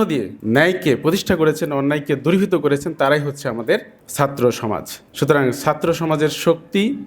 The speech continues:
কিন্তু অদম্য। এরপর মহান স্বাধীনতা সংগ্রামের মাধ্যমে উনিশশো একাত্তর সালে যখন আমাদের দেশটা স্বাধীন হলো, তার পরবর্তী সময়ে আমরা কি দেখলাম? দেখলাম বাংলাদেশ স্বাধীন হয়েছে শুধু ভৌগোলিকভাবে,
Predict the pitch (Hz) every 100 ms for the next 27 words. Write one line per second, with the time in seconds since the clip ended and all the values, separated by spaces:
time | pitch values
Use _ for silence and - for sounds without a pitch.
0 | - 139 139 139 135 123 - - 131 147
1 | 143 127 101 80 - 175 208 - 160 151
2 | 147 139 151 170 160 143 147 156 151 139
3 | 151 143 139 131 127 127 160 175 135 139
4 | 139 127 131 - 139 - 127 131 123 127
5 | 113 110 151 190 262 104 135 139 127 -
6 | 131 175 151 135 127 214 - - 139 160
7 | 185 202 208 202 - 139 131 127 123 190
8 | 190 143 107 95 - _ _ _ _ -
9 | 123 147 151 127 139 151 165 160 147 139
10 | 185 180 165 165 156 143 135 160 156 147
11 | 117 104 104